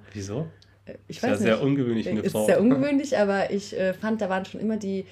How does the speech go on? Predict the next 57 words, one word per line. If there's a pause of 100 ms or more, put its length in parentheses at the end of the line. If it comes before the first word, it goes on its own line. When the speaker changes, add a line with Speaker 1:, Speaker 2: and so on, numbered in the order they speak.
Speaker 2:
schönsten
und
selbstbewussten
Frauen
drauf.
Also
wer
sich
wirklich,
äh, (280)
nackt
auf
einem
Cover
zeigt,
der
muss
ja
sehr
selbstbewusst
sein.
Und
ich
hab
Speaker 1:
Mhm.
Speaker 2:
gedacht,
irgendwann
möchte
ich
auch
so
sein.
Und (520)
dann
war
ein (180)
richtig
cooles
Cover
und
dann
hab
ich,
äh,
au-,
nur
auf
die
Story
von
Florian
geantwortet
und
hab
gesagt,
"Boah, (100)
cool,